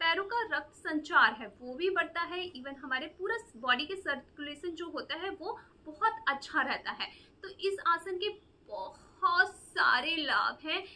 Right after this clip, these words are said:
Please इस आसन को कम से दस से पन्द्रह मिनट करना है। इस आसन को करने का सबसे जो, सबसे अच्छा वक्त है, वह सुबह का वक्त है। आप सूर्य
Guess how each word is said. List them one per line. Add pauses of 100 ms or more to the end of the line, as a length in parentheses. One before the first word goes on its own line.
(360)
Please
इस
आसन
को
कम
से
दस
से
पन्द्रह
मिनट
करना
है।
इस
आसन
को
करने
का
सबसे
जो, (500)
सबसे
अच्छा
वक्त
है,
वह
सुबह
का
वक्त
है।
आप
सूर्य